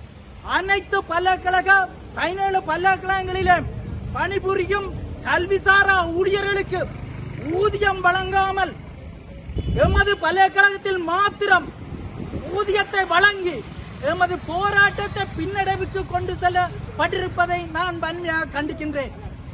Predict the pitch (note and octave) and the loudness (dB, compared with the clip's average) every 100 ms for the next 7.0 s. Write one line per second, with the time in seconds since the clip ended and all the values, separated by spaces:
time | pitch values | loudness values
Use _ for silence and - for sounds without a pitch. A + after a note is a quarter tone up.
0 | - C4 F4 F#4 F4 F4+ G4 F#4+ - - | -10 -4 0 2 2 2 2 0 -10 -14
1 | - - - - C#4+ E4+ G4 F#4+ F4 F#4+ | -14 -14 -14 -2 2 4 2 0 0 4
2 | G4 F#4+ G4+ G4+ - - - - D#4 F4+ | 4 4 2 -4 -8 -14 -10 -4 0 0
3 | F#4 D#4 F4+ G4 G4 F#4+ G#4 F#4 E4 E4+ | 0 -2 0 4 4 4 0 -2 -2 0
4 | F#4 F4 E4 F4 F4 F#4 F4+ - - - | 2 2 4 6 6 6 0 -6 -10 -4
5 | C#4 F#4 F#4+ - D#4 F#4+ G#4 G4 G4 F#4 | 0 0 0 -2 -2 0 0 2 2 2
6 | E4+ F4+ F#4+ F#4 F#4 F4+ F4+ F4 F4 F4+ | 2 2 2 0 2 4 6 4 2 -2